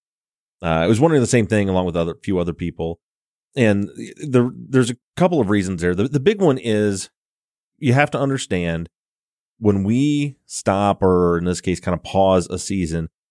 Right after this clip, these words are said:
we're still working on the case. We're still digging deeper. There's still a lot happening behind the scenes right now that I just can't talk about, but there's stuff happening. Trust me. And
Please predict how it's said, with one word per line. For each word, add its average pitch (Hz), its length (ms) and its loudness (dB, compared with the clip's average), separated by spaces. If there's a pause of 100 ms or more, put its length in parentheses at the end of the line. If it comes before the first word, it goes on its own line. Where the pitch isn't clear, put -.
(140)
we're 90 80 -6
still 151 280 2
working 170 300 0
on 156 80 2
the 156 80 0
case. 82 400 -4
We're 87 80 -6
still 113 260 0
digging 110 340 0
deeper. 85 300 -4
There's 82 140 -4
still 113 220 2
a 98 100 0
lot 95 440 2
happening 101 460 -2
behind 87 260 -2
the 85 60 -6
scenes 123 300 -2
right 82 180 -2
now 82 320 -8 (520)
that 95 80 2
I 110 40 6
just 113 140 0
can't 87 180 0
talk 110 180 4
about, 73 200 0
but 80 80 -4
there's 85 180 -2
stuff - 280 0
happening. - 500 -4 (280)
Trust 113 240 0
me. - 200 -10 (800)
And 78 600 -2